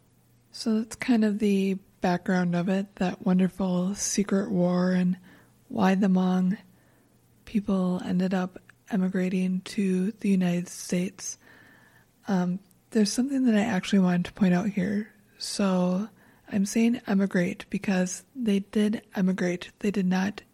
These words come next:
immigrate. Immigrate is coming to a country to live there. Emigrating is, emigrating is leaving your own country to go somewhere else.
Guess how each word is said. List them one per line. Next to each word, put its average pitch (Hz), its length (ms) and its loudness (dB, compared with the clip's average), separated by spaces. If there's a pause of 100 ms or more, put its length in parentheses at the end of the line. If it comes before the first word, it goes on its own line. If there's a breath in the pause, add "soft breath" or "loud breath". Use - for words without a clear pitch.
(300)
immigrate. 180 640 -2 (720 soft breath)
Immigrate 247 500 2
is 202 140 -2
coming 190 500 0
to 202 520 0
a 220 80 -6
country 202 680 -2 (640 soft breath)
to 202 240 0
live 170 260 -2
there. - 380 -6 (1080 soft breath)
Emigrating 208 600 2
is, 190 600 -2 (680)
emigrating 196 580 0
is 196 360 -4
leaving 190 320 2
your 190 180 0
own 214 240 2
country 180 500 -2
to - 140 -6
go 175 180 0
somewhere 175 400 -2
else. - 500 -10